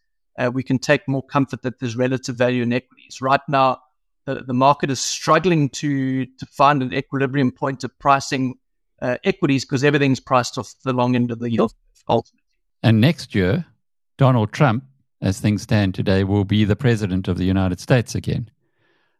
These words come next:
Speaker 2: Would that, he's way ahead in the polls. Uh, we published it actually on Business Premium this morning,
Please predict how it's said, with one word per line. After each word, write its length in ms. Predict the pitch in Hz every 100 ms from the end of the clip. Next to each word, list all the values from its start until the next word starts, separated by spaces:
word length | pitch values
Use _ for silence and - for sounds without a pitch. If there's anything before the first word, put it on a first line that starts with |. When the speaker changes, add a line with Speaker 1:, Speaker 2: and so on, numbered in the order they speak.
| _ -
Speaker 2:
Would 180 | 113 95
that, 680 | 98 127 143 - - - - _ _ _ _ - 85
he's 200 | 117 98
way 260 | 120 165
ahead 200 | 113 131
in 100 | 120
the 80 | 98
polls. 420 | 95 113 80 - - _ _ _ _ 98
Uh, 220 | 101 95
we 120 | 101
published 380 | - 113 107 104
it 80 | 95
actually 260 | 95 -
on 80 | 92
Business 320 | 87 87 90
Premium 340 | - 98 95 92
this 240 | 87 -
morning, 480 | 110 110 98 80 -